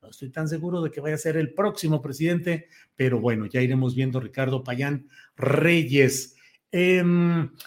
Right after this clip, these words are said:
les decía, pues, que Claudia Sheinbaum reviró duro contra los panistas. Dijo, los calificó, mire usted,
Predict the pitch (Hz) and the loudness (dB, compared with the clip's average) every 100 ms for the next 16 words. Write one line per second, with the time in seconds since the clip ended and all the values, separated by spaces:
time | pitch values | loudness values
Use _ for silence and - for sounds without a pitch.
0 | - 180 185 - 277 240 185 156 - 147 | -2 0 2 0 2 0 2 0 -2 0
1 | 143 139 139 180 202 185 - 180 190 190 | 2 2 0 -2 0 0 0 -2 0 2
2 | 202 202 - _ - 120 120 107 147 262 | 2 0 -10 _ -6 -4 -4 -2 -4 -4
3 | 143 117 175 185 165 - - 160 160 160 | -6 -2 0 2 0 -2 -2 0 0 -2
4 | 131 123 151 - 135 131 151 - - 127 | -2 -2 -4 -6 -6 -4 -4 -6 -8 -10
5 | 104 - - _ _ _ 120 143 165 - | -10 -14 -16 _ _ _ -8 -6 -6 -6
6 | 165 165 170 170 _ _ 117 - - 120 | -2 -2 -2 -6 _ _ -14 -14 -12 -12
7 | 113 - 120 - 160 196 135 156 185 - | -12 -14 -20 -8 -6 -4 -4 -4 -6 -8
8 | - 180 202 | -4 -2 -2